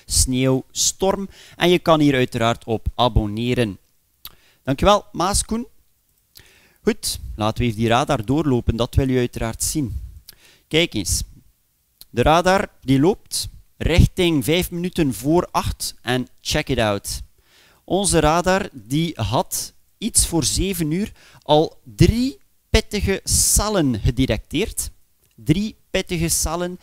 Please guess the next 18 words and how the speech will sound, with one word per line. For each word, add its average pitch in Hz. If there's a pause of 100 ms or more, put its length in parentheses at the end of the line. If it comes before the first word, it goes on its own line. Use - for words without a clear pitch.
(300)
ten 143
zuiden 175
van 156
Luxemburg. - (400)
Ja, 110 (680)
daar 147
zit -
ook - (260)
hagel 160
in. 101 (680)
Zie 165
die 180
witte 175
kleur, 110 (240)
hagel. 104 (640)
Dan, 156 (280)
ehm, 190
dankjewel 170